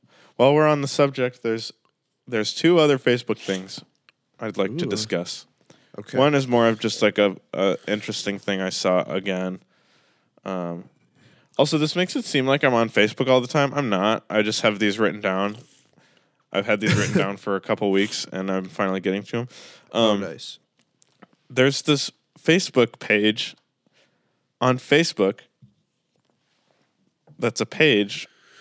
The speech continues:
Speaker 1: on Facebook called Every SpongeBob Frame in Order. And they literally post every SpongeBob
Speaker 2: <laughs>
Speaker 1: episode frame by frame in separate posts, labeling epis-,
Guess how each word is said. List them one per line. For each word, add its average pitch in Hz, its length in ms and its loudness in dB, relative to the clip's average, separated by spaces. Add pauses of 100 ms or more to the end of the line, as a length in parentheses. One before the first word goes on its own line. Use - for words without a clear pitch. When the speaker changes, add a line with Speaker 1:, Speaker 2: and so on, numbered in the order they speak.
(140)
Speaker 1:
on 113 120 -4
Facebook 127 480 0 (180)
called 113 420 2 (800)
Every 143 240 4
SpongeBob 123 640 2
Frame 107 360 2
in 101 100 0
Order. 101 400 2 (1040)
And 120 160 -4
they 123 100 6
literally 156 680 4
post 139 540 2 (1500)
every 143 320 4
SpongeBob 160 640 2
Speaker 2:
<laughs> 110 40 6
Speaker 1:
episode 113 540 0
frame 143 480 2
by 151 180 6
frame 127 460 2
in 98 120 -4
separate 135 440 2
posts, - 720 -2 (720)
labeling 135 560 4 (280)
epis-, 135 420 2